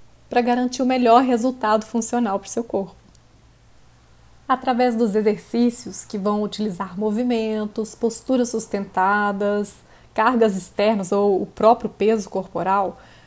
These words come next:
o corpo vai ser estimulado onde mais precisa e vai tornar mais eficiente progressivamente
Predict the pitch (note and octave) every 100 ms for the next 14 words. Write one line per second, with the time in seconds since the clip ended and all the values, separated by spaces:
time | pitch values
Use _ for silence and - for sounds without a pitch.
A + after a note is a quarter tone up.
0 | - - B3 B3 B3 B3+ A#3 B3 C4+ -
1 | C4+ C#4 - B3 G#3+ G3 G#3 A3 A#3 A3+
2 | G#3+ G3+ G#3 - G#3+ - G3+ F#3+ F3+ E3
3 | - F3+ G3+ G3+ G#3 A3 G#3+ A3 B3 A#3+
4 | A3 - - F#3 F#3+ - F#3 G#3 D#4 C4+
5 | B3+ G#3+ F#3+ F3+ F3+ F#3 G#3 C4 - D4